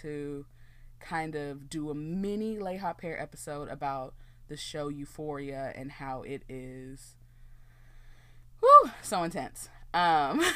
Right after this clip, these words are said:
<laughs> but I'll let you guys know. Um, so yeah, until then, please, you know, you kn-, the usual. Like, follow, comment on our social media pages, Instagram, Twitter. It's,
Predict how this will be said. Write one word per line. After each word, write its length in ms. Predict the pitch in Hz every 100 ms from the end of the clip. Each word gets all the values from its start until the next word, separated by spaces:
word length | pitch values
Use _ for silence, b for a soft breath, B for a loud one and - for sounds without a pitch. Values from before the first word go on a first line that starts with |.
| -
<laughs> 200 | 466 - 381 415 415 403 392 B B B B
but 80 | 202
I'll 100 | 233
let 220 | 240 240
you 60 |
guys 260 | 196 160 170
know. 240 | 143 113 - b b b -
Um, 380 | 160 151 139 139 -
so 100 | -
yeah, 260 | 220 269 -
until 300 | - 165 190
then, 360 | 196 180 185 220 -
please, 1080 | 180 175 180 180 175 175 175 175 175 - - -
you 140 | 160
know, 180 | 160 156 - -
you 160 | 170
kn-, 200 | 170 160
the 100 | 175
usual. 460 | 170 160 156 160 - - b b b b b b
Like, 260 | 156 165 -
follow, 600 | - 175 165 160 160 196 - -
comment 680 | - 175 165 175 - - - - -
on 320 | 156 151 147
our 360 | 110 151 147 147
social 360 | 147 160 - 160
media 260 | 151 151
pages, 640 | 151 143 147 160 170 214 -
Instagram, 720 | 165 - 165 160 156 165 175
Twitter. 460 | - 175 175 185 254 b b b b b b
It's, 260 | 143 135